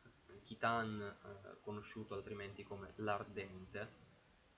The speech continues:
nelle fasi finali della Guerra dei Cieli creò questo sistema di cancelli dolmen, ovvero questi portali che avrebbero permesso ai Necron di entrare di prepotenza all'interno della rete,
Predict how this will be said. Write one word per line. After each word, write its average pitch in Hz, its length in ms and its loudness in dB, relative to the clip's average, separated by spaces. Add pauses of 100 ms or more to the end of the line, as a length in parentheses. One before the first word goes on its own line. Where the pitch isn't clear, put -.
(220)
nelle 160 180 4
fasi 185 220 4
finali 139 260 4
della 113 160 6
Guerra 117 220 6
dei 104 200 0
Cieli 98 540 0 (500)
creò 170 460 10
questo 120 240 -4
sistema 101 800 2 (140)
di 113 180 -6
cancelli 107 640 4
dolmen, 101 560 2 (100)
ovvero 98 420 2
questi 113 300 -4
portali 117 840 4 (340)
che 170 120 4
avrebbero 143 420 6
permesso 139 520 0
ai 160 60 2
Necron 110 640 0
di 110 220 0
entrare 135 880 6 (460)
di 110 120 -2
prepotenza 107 840 2 (320)
all'interno 120 640 6
della 98 300 4
rete, - 460 -2